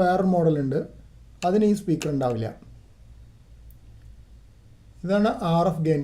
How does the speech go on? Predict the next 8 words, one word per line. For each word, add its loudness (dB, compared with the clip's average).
കൺട്രോൾ, -4
ഇത് 2
എ 6
എഫ് -4
ഗെയിൻ 0
കൺട്രോൾ. -4
ക്വിക്ക് -4
മെമ്മറി 0